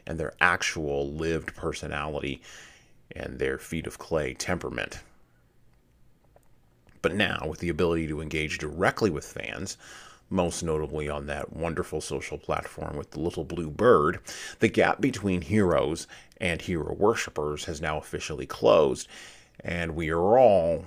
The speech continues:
tragically subject to every thought and whim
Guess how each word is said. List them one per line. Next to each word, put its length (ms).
tragically 680
subject 640
to 200
every 320
thought 500
and 220
whim 480